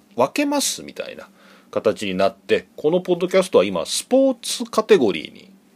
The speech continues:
あの、入ってると思いますね。まあ、そこで他にエフワンのポッドキャストあるのかっていうと、もう日本語ではまあ、ないわけじゃないんだけど、ほぼなくて、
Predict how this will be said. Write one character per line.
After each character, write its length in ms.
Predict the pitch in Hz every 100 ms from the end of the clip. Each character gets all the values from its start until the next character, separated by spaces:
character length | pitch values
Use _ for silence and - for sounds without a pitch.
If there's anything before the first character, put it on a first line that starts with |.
| _
あ 140 | 82 80
の、 120 | 76
入 120 | 87
っ 40 |
て 120 | - -
る 80 |
と 80 | -
思 120 | -
い 40 | -
ま 80 | -
す 100 | 110
ね。 200 | 110 - - - - - - - - - -
ま 80 | 175
あ、 40 |
そ 280 | - 170 165
こ 240 | - 233
で 120 | 233
他 340 | 214 175 180 214
に 160 | 202
エ 80 | 180
フ 100 | 160
ワ 80 | 196
ン 40 |
の 60 | 196
ポ 120 | 202
ッ 20 |
ド 80 | 190
キ 80 | 202
ャ 60 | 175
ス 40 |
ト 160 | 143 165
あ 40 |
る 80 | 185
の 100 | 147
か 120 | 120
っ 60 | 113
て 140 | 117
い 40 |
う 100 | 104 - -
と、 220 | 123 113
も 180 | 113 113
う 20 |
日 340 | 107 113 117
本 680 | 120 - 175 208 220 226 226
語 180 | 220 220
で 280 | 190 208 214
は 280 | 202 143 110
ま 920 | 101 110 131 127 117 95 90 87 82
あ、 20 |
な 360 | 85 95 190 285
い 180 | 277 233
わ 180 | 220
け 100 | 226
じ 100 | 220
ゃ 60 | 208
な 160 | 180 196
い 80 |
ん 20 | 175
だ 120 | 151
け 100 | 160
ど、 100 | 160
ほ 280 | - 170 175
ぼ 480 | 143 113 92 76 87
な 220 | 110 117
く 240 | - 92
て、 680 | - _ 80 80 73 67